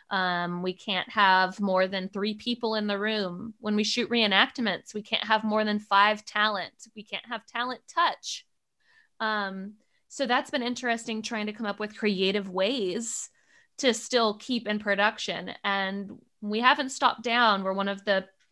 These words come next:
companies that's been able to weather the storm and keep making good content, but it has definitely challenged and made us be more creative in how we do that. Um, and you touched on it a little bit. The court systems,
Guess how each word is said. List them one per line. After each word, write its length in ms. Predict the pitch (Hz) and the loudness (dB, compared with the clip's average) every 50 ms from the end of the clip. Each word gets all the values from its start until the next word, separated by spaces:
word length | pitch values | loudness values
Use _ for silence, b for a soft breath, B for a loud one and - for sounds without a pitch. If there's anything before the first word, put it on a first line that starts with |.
| _ _ _ | _ _ _
companies 420 | - 226 214 214 220 202 202 208 | -2 -2 -2 -2 -2 -4 -4 -4
that's 180 | 208 202 190 - | -4 -6 -6 -4
been 140 | - 185 185 | -4 -2 -2
able 240 | 196 208 202 196 | 0 0 -2 -4
to 140 | 202 - 220 | -4 -4 -4
weather 280 | 190 190 180 180 196 196 | 0 2 2 2 2 0
the 120 | 196 208 | 0 -2
storm 500 | 208 - - 208 202 202 196 202 202 202 | -6 -6 -4 0 2 2 2 2 2 -2
and 140 | 180 175 180 | -6 -8 -10
keep 200 | - - 208 - | -12 -12 -10 -8
making 340 | 190 190 190 - 208 190 190 | -8 -10 -8 -8 -10 -10 -6
good 200 | 196 185 185 - | -6 -6 -8 -6
content, 600 | - 202 190 208 285 285 285 220 185 170 - 196 | -6 -4 -4 -4 -4 -4 -4 -4 -4 -4 -4 -2
but 120 | 196 185 | 0 4
it 120 | 196 185 196 | 4 2 4
has 200 | 208 208 190 - | 2 -2 0 2
definitely 440 | 202 196 190 214 208 202 190 185 | 0 0 0 0 -2 -2 -2 -4
challenged 540 | - - - - 196 175 180 180 185 190 180 | -4 -6 2 4 4 4 4 2 0 -2 -2
and 160 | 202 180 180 | -2 -2 0
made 160 | 180 180 175 185 | 0 0 0 0
us 140 | 180 - | -2 -4
be 160 | _ - 190 180 | _ -6 -6 -2
more 160 | 175 175 175 | -2 -2 -4
creative 560 | - - - 202 175 170 175 175 185 196 185 | -4 -6 -8 -6 -6 -4 -4 -4 -4 -4 -6
in 80 | 190 185 | -6 -8
how 200 | 180 180 175 170 | -8 -6 -6 -6
we 100 | 175 175 | -6 -8
do 180 | 170 - 175 180 | -8 -8 -8 -6
that. 280 | 202 220 262 302 330 - _ _ b b b b b b b b b b b | -4 -2 -2 -2 -2 -6 _ _ b b b b b b b b b b b
Um, 420 | - 208 208 196 196 190 202 214 202 | 4 4 4 4 2 0 -4 -4 2
and 220 | - 208 214 220 | 4 6 6 6
you 100 | 226 285 | 6 4
touched 380 | 339 - 311 262 - - - 226 | 2 0 -4 -4 -4 -4 -4 -2
on 120 | 214 208 | -2 0
it 140 | 208 202 190 | 0 0 0
a 60 | 190 | 0
little 260 | 196 202 220 247 240 220 | 0 0 0 0 -2 0
bit. 380 | 208 202 196 196 - - - B B B B B B B B B _ _ _ _ _ _ _ - | 2 2 2 2 0 -4 -10 B B B B B B B B B _ _ _ _ _ _ _ -6
The 80 | 226 | -6
court 300 | 214 - 285 294 330 - | 2 6 6 6 6 6
systems, 840 | - 269 240 233 - - 202 180 175 175 196 - - - - - | -2 -2 -2 -2 -2 -2 -2 0 -2 -4 -10 -12 -14 -18 -18 -20